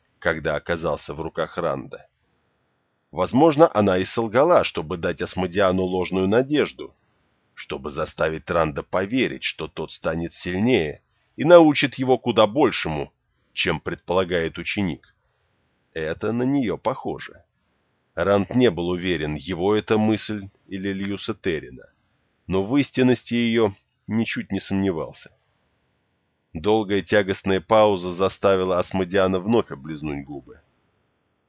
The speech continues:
«День или два здесь значения не имеют. К тому времени ты или вернешься, или погибнешь.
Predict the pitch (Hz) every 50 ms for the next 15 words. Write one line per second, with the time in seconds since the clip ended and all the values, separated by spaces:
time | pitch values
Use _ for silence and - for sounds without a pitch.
0 | _ _ _ _ - 170 - - 180 196 196 180 160 147 135 131 117 107 120 147
1 | 170 170 165 151 139 120 110 131 147 147 139 117 - - - - 92 92 107 143
2 | 147 135 - 196 196 190 165 143 135 131 127 127 123 131 160 185 160 107 78 -
3 | - - _ _ _ _ _ _ _ _ _ _ _ _ _ _ _ _ - -
4 | - 175 208 226 220 220 220 220 220 208 190 180 156 - 196 208 214 202 180 160
5 | 143 135 139 123 123 131 180 214 185 - - - 110 85 - - _ - 90 95
6 | 101 85 - 98 101 90 98 123 170 175 175 151 117 - - -